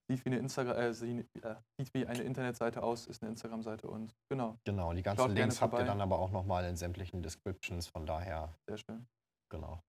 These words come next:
Speaker 1: Und das Bild mit Florian Homm.
Speaker 2: Das Bild mit Florian Homm auch,
Speaker 1: Das
Speaker 2: genau.
Speaker 1: wird schön. Ja, sehr schön. Hat mich gefreut.
Speaker 2: Ja, Juri, dann
Speaker 1: Hier zu
Speaker 2: nochmal
Speaker 1: sein.
Speaker 2: vielen Dank für die Einladung und für
Speaker 1: Gerne.
Speaker 2: das Gespräch.
Speaker 1: Du bist
Speaker 2: Ähm,
Speaker 1: immer wieder willkommen hier.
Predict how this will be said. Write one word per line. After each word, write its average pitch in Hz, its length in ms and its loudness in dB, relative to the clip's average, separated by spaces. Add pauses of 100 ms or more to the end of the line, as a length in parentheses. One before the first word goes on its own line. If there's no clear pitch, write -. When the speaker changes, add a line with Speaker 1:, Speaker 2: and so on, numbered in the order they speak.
(120)
Speaker 1:
Und 120 180 2
das 120 120 2
Bild 120 200 2
mit 117 80 -4
Florian 117 380 -2
Homm. 107 160 -6 (340)
Speaker 2:
Das - 180 -2
Bild 87 160 0
mit 92 140 -2
Florian 87 360 -4
Homm 78 160 -6
auch, 76 180 -4 (200)
Speaker 1:
Das 98 100 0
Speaker 2:
genau. 78 120 -2
Speaker 1:
wird 87 100 -8
schön. 110 240 -8 (400)
Ja, 135 100 8
sehr 156 180 8
schön. 107 300 0 (100)
Hat 127 100 -6
mich 139 160 -4
gefreut. 127 380 2 (200)
Speaker 2:
Ja, 120 220 8
Juri, 110 340 8
dann 120 160 4
Speaker 1:
Hier 143 120 4
zu 165 40 2
Speaker 2:
nochmal 147 160 6 (140)
Speaker 1:
sein. - 40 -6 (100)
Speaker 2:
vielen 147 160 6
Dank 147 200 4
für 143 120 0
die 117 100 4
Einladung 165 600 6
und 131 180 -2
für 123 80 0
Speaker 1:
Gerne. 123 100 6
Speaker 2:
das 131 140 2
Gespräch. 151 720 2
Speaker 1:
Du 123 80 4
bist 123 140 6
Speaker 2:
Ähm, 123 60 4
Speaker 1:
immer 127 140 4
wieder 127 180 0
willkommen 120 360 0
hier. 143 220 -2